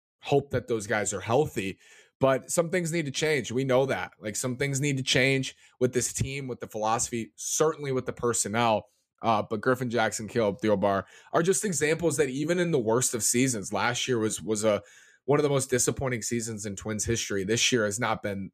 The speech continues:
that level because the expectations were lower coming in, but the collapse has been substantial. Even in seasons where the Twins missed the playoffs, even in the seasons where the Twins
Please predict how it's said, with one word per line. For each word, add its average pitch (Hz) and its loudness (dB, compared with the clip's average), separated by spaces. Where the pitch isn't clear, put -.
that 110 -2
level 117 -2
because 123 -2
the 113 0
expectations 104 -8
were 120 -8
lower 117 -2
coming 98 -12
in, 113 -8
but 135 2
the 135 -2
collapse 113 -2
has 104 -6
been 104 0
substantial. 110 0
Even 180 4
in 160 2
seasons 147 2
where 127 4
the 123 2
Twins 135 -2
missed 131 2
the 101 -2
playoffs, 113 2
even 151 -4
in 135 -6
the 127 -4
seasons 123 -2
where 117 2
the 104 -4
Twins 113 -2